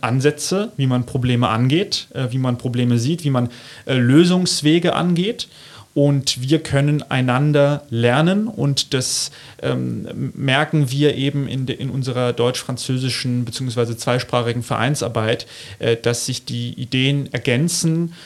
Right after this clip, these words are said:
Und deswegen würde ich einer Person, äh, die, die überlegt, ein-, einen Verein auf europäischer Ebene zu gründen,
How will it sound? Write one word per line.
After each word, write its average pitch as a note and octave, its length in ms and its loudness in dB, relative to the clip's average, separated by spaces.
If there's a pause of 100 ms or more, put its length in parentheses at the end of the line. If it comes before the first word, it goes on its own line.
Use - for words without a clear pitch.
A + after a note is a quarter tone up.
(260)
Und C3 400 -2
deswegen C3+ 400 0
würde C3 160 -2
ich - 100 -6
einer B2 160 -2
Person, C3 560 -2 (280)
äh, A#2+ 500 2
die, B2 320 -4
die B2 340 0
überlegt, C3+ 800 2
ein-, B2+ 260 -2
einen B2 220 0
Verein A#2+ 360 2
auf C#3 120 -2
europäischer B2+ 500 0
Ebene C3 320 2
zu B2+ 140 -4
gründen, D3 580 2